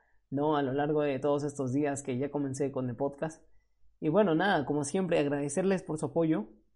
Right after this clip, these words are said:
¿no? Esto no está siendo patrocinado, esto no está siendo remunerado, así que lo hago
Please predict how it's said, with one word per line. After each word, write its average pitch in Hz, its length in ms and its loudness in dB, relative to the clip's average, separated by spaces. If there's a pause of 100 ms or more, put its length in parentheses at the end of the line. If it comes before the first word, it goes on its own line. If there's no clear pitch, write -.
(220)
¿no? 165 360 -2
Esto 160 280 0
no 151 100 0
está 151 200 -2
siendo 147 480 0
patrocinado, 135 640 -4
esto 143 180 -4
no 135 100 -4
está 135 260 -4
siendo 139 680 -4
remunerado, 147 720 2
así 165 200 -6
que 147 100 2
lo 131 120 0
hago 127 320 0